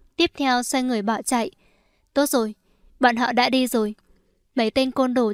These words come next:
chạy đi rồi, Kinh Diệt Trạch liền quay đầu nói với cô gái nhỏ ở phía sau. Nhưng cô vẫn lại gắt gao níu lấy quần áo anh, một đôi mắt bị nước mắt thấm ướt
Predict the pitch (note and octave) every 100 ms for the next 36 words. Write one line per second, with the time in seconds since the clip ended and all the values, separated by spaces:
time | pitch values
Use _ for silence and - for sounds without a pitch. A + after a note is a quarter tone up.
0 | - B3 A#3+ C4+ B3+ A#3 G#3 - _ _
1 | D#4+ D#4 C#4+ G#3+ - B3 G#3+ _ _ -
2 | C4 A#3 A#3 D#4 C#4 A3+ G#3+ G#3+ A3 B3
3 | C#4+ B3+ A3 A#3+ C#4 A3+ A#3 A3 A#3 A#3
4 | - C4+ C4+ - _ _ _ - A#3 A3+
5 | A#3 A3+ G#3+ A#3+ C#4 D4 - D#4 E4 A#3+
6 | C4+ C4 C4 A#3+ A3+ G#3 G#3 C4 A3+ G#3+
7 | G#3 C4 C4+ C4 _ _ _ - G#3 G3+
8 | A3+ B3 D#4 - C4+ C4+ D4 D4+ D#4+ -
9 | C#4 A3 C#4 E4+